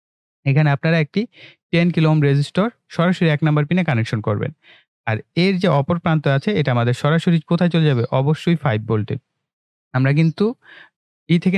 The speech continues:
নিতে পারবো না, কি জানি বলে? আহ, সরাসরি বারো ভোল্ট থেকে নিতে পারবো না, আমাদের নিতে হবে ফাইভ ভোল্ট থেকে, অর্থাৎ আমাদের এল আট এত শূন্য পাঁচের আউটপুট থেকে। আবার আপনারা আরেকটা কাজ করতে পারেন, আমরা এটা কন্ট্রোল জেড করে দিই। আমাদের এই যে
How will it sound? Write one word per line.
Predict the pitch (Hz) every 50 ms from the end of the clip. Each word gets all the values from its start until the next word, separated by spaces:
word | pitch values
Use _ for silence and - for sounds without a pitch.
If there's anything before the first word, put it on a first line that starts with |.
| 180
নিতে | 147 131 135
পারবো | 123 131 120 113 113
না, | 110 120
কি | - 151
জানি | 147 165 175 170
বলে? | 180 202 214 151 107 - _ _ - - _ _
আহ, | - 120
সরাসরি | 117 - 156 151 165 175 170
বারো | 151 143 135 139 147
ভোল্ট | 147 160 165
থেকে | - 165 156
নিতে | 156 139 127 131
পারবো | 117 113 110 110
না, | 113 117
আমাদের | 120 127 135 147 147
নিতে | 151 151 147 160
হবে | 160 165 160 -
ফাইভ | - 131 117 120 117
ভোল্ট | 123 117 120
থেকে, | - 123 113
অর্থাৎ | 113 123 - - 165 175 -
আমাদের | - 131 123 123 127 127 -
এল | - 147 147 143
আট | 139 135 135 151
এত | 147 -
শূন্য | 165 - 160 160 156 156
পাঁচের | 156 165 160 - 190 202 - _ _
আউটপুট | - 147 160 165 151 - 143 131 -
থেকে। | - 120 101 107 - - _ - - - _ _ _ _
আবার | 165 170 165
আপনারা | 156 151 - 175 165 143
আরেকটা | 135 139 147 - - 175
কাজ | 160 156 143 -
করতে | - 143 120 - 117
পারেন, | 104 113 139 170 202
আমরা | 131 120 117 120
এটা | 113 117
কন্ট্রোল | 117 - 120 120 127 123
জেড | 117 123 117 - -
করে | 127 117 120
দিই। | 135 170 254 - _ _ - - - - _ _ _ _ _ _ _ _ _ _ _ _
আমাদের | 135 139 139 - - _ _
এই | 175 180 202 208
যে | 185 214 208